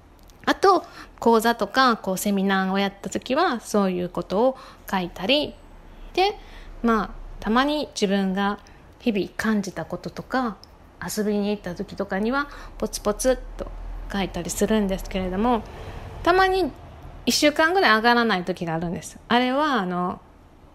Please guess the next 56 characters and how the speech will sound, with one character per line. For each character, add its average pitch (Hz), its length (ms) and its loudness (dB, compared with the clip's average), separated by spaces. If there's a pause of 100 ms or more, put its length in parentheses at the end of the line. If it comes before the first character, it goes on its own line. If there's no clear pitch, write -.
(160)
他 226 220 0
の 196 140 2
お 160 60 -6
仕 - 140 -2
事 175 260 -4
が 170 140 -8 (280)
忙 202 340 0
し - 100 -6
く - 100 -2
て、 - 160 -6
も 170 240 0
う - 40 -10 (140)
疲 - 260 0
れ 202 120 2
て 202 140 0
る 196 120 -4
時 196 260 -6
は、 240 280 0 (440)
え 160 480 -6 (400)
ー、 - 80 -2
書 190 80 0
か 262 200 4
な 226 120 4
い 156 80 -4
と - 140 -12
い - 20 -6
う - 20 -20
か、 - 140 -12
も 147 120 -4
う - 20 -16 (120)
書 - 140 -2
け - 200 4
な 302 180 6
い 185 80 2
で 160 100 -10
す。 - 220 -12 (460)
目 247 180 6
が 196 140 2
も 165 160 -2
う - 20 0
疲 - 280 -4
れ 202 120 0
ち 196 100 -6
ゃ 190 40 -4
っ - 20 -6
て - 240 -10
書 170 80 -6
け - 120 -6
な 185 160 -4
い 165 60 -10
ん 160 60 -10
で 165 100 -10
す - 140 -14
け - 100 -8
ど 170 80 -10
ね。 175 220 -10